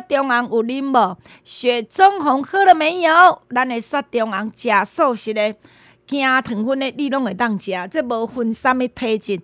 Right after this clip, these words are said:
大巴肚嘛会当食，有过做月内嘛会当啉。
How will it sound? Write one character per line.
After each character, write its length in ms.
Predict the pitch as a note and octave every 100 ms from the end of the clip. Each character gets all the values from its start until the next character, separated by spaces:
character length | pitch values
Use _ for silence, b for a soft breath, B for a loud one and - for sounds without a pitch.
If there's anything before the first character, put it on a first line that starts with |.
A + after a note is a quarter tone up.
| B B _
大 180 | G#3+ A#3
巴 140 | G#3+ E4+
肚 240 | E4+ E4+
嘛 140 | A#3+ G3
会 80 |
当 260 | G3 C4+ A#3
食， 100 | G#3+
有 120 | G3+ - A#3+
过 300 | A3+ - D4+ -
做 320 | - D#4 A#3
月 60 | F#3+
内 180 | G3+ G3+
嘛 140 | G3
会 100 | F#3
当 280 | G3 A#3 A3
啉。 200 | A3